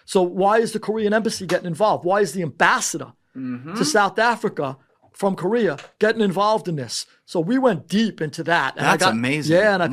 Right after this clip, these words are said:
Speaker 1: pushed
Speaker 2: does
Speaker 1: my
Speaker 2: this come out?
Speaker 1: Well, here's the thing. You tell me. I'll put it out on your channel. This is what happened. So Fusion did it under the Univision umbrella.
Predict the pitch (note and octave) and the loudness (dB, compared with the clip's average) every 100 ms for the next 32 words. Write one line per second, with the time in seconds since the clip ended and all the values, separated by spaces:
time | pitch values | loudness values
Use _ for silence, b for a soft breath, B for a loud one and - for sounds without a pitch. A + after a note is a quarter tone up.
0 | E3+ G#3+ F#3 - G#3+ G#3+ A3 - B B | 2 2 2 0 -4 -4 -4 -8 B B
1 | B B B _ C#3 D3+ E3 E3 C#3+ F3 | B B B _ -2 2 2 2 2 2
2 | F#3 F#3 - F#3+ B2+ - D#3+ G#3+ A3 G#3 | 2 0 0 0 0 -6 -2 -2 2 2
3 | F#3+ F3 A#2+ D#3 G#3 F#3+ F3 E3+ D#3 D3 | 4 2 0 -2 0 2 2 2 -2 0
4 | F#3 D#3+ A#2+ - - F#3+ F#3 F3 D3+ D3 | 0 0 -4 -4 -2 -2 0 0 0 -2
5 | - G#2+ - b b b b b b - | -4 -12 -14 b b b b b b -2
6 | E3+ - F#3+ B3+ C4+ F#3 D#3 D#3 D#3+ _ | -2 0 2 2 2 0 -4 -6 -12 _
7 | _ _ A3 G#3 F#3 F3+ F3+ E3+ E3+ D#3+ | _ _ 2 2 2 -2 -2 0 0 0
8 | F#3+ F#3+ F#3 E3 D#3+ D3 D3+ C#3 C3 | 2 2 2 0 -2 0 0 0 -6